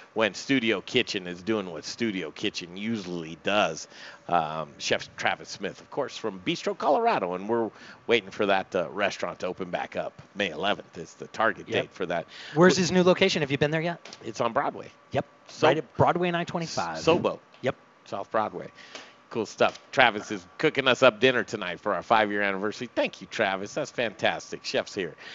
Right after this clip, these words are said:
Speaker 1: Uh, we continue. Uh, Little Rich Schneider and our guy, both of these guys, the Spice guys, Zach Johnston, uh, here with us online, and Shannon Scott back at the studio, myself, Greg Hollenbach, Jay Parker, Brian Freeman.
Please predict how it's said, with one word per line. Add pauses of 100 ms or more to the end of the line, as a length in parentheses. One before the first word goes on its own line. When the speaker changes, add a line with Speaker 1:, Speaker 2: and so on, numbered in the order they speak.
(260)
Speaker 1:
Uh,
we
continue.
Uh,
Little
Rich
Schneider (420)
and
our
guy,
both
of
these
guys,
the
Spice
guys,
Zach
Johnston, (600)
uh,
here
with
us
online,
and
Shannon
Scott
back
at
the
studio,
myself,
Greg
Hollenbach,
Jay
Parker,
Brian
Freeman.